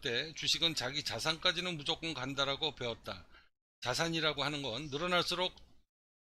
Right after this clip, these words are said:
그리고 줄어들 수도 있는 것이다. 영업이익이 증가하면 현금 흐름이 좋아지고 배당도 할 수 있게 된다. 뉴스와 재료에 민감하면 주식은 망한다. 누구나 공감하는 말이다. 그렇지만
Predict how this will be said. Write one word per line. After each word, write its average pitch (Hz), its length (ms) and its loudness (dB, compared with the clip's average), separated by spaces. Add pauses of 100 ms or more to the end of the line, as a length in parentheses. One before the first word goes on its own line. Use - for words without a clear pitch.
(140)
그리고 127 340 -4
줄어들 160 400 0
수도 180 240 0
있는 135 260 0
것이다. 104 440 -6
영업이익이 156 580 0
증가하면 135 800 0 (500)
현금 170 360 0
흐름이 165 300 -2
좋아지고 127 640 -4
배당도 131 480 -2
할 135 80 0
수 131 160 -2
있게 123 160 -8
된다. 95 380 -8 (480)
뉴스와 131 500 0
재료에 120 400 -4
민감하면 113 680 -4
주식은 131 520 0
망한다. 104 460 -6 (560)
누구나 156 540 4
공감하는 127 720 -4
말이다. 98 400 -6 (580)
그렇지만 135 560 0